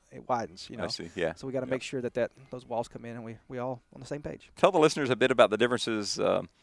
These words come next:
Speaker 2: between license, uh, arrangements and franchise arrangements.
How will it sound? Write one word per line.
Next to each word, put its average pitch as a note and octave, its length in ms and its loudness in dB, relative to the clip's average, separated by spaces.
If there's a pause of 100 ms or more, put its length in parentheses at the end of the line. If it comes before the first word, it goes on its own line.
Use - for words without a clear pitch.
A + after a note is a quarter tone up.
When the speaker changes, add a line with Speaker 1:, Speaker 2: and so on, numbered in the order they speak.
(460)
Speaker 2:
between A#2 380 0
license, G2 680 2
uh, F2 360 0 (400)
arrangements G2 480 -4
and F2+ 200 -6
franchise E2+ 440 -6
arrangements. - 520 -14